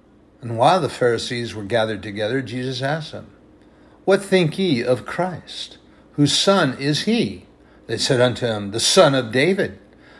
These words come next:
He saith unto them, "How then doth David in spirit call him Lord,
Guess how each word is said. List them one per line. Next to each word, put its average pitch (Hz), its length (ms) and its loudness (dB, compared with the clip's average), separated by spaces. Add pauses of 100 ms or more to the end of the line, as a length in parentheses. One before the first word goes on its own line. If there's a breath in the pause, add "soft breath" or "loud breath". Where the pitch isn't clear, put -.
(160 loud breath)
He 123 80 -8
saith 143 340 -2
unto 156 220 0
them, 139 360 -4 (260)
"How 185 200 2
then 143 340 0
doth 127 240 -6
David 135 380 -2
in 117 140 -8
spirit 123 500 -2
call 120 240 2
him 107 220 -6
Lord, 98 480 -4